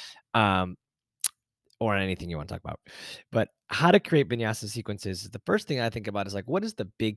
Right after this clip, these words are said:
picture and the message that I want to, uh, have for the class, right? So what's the big picture?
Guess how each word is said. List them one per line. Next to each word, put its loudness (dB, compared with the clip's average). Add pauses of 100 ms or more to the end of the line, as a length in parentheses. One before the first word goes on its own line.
picture 0
and -4
the -4
message -4
that -4
I 0
want -6
to, -6 (160)
uh, -2
have 2
for -2
the -10
class, -4 (440)
right? 0
So 0
what's 6
the 2
big 6
picture? -2